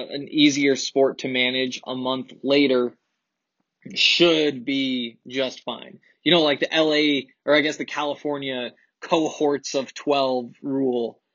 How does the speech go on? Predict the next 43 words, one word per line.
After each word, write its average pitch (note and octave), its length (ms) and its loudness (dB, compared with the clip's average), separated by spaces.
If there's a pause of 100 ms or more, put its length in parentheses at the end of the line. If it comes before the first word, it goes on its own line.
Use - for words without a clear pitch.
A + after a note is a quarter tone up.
(320)
wouldn't C#3 340 0
even D3+ 140 -2
affect D#3+ 340 0
basketball D3 380 0
practice - 400 -10
because B2 240 -8
there's B2 180 -4
ten C3+ 300 -6
guys C3 240 2
on B2+ 100 -4
the B2 60 -10
floor. - 400 -2 (100)
Unless, C3+ 400 -6 (800)
I C3 100 -4
guess C#3 200 4
I D3+ 60 6
go C3+ 240 4
to C3+ 60 2
the A#2 60 0
bus, A2+ 240 -4 (160)
basketball A#2 380 -2
practices, A#2 460 -2
so B2 100 0
I A#2+ 80 0
don't, B2 300 -4 (440)
I, B2+ 140 0
I C#3+ 240 4
do D3+ 220 2
know C3+ 260 6
that A#2+ 140 -4
this B2+ 160 -2
doesn't A#2+ 240 -2
happen, A#2 460 -8 (320)
but C3 80 4
it C3 40 4
would C3+ 120 2
be B2+ 80 0
kinda B2+ 240 -2
crazy B2+ 340 0
if A2 80 -10
they A#2+ 140 -2
had, A#2+ 160 -4
like, A2 220 -14